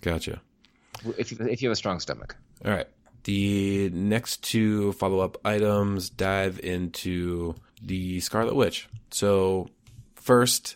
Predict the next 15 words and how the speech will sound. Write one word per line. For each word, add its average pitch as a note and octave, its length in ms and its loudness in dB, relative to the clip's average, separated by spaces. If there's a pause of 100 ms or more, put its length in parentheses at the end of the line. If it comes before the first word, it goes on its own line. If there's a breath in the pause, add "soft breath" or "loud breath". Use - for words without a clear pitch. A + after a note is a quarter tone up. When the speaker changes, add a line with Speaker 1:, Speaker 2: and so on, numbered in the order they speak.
Speaker 1:
um, F#2+ 520 2
Doctor A2 220 0
Strange G#2+ 260 2
two A2+ 240 4
could G2+ 140 -2
make G2+ 220 4
M F#2+ 120 2
C G2+ 160 0
U F#2+ 100 2
Scarlet F#2 340 2
Witch F#2 280 0
more F2+ 140 2
like E2+ 160 2
the - 80 -4
comics. B2 720 2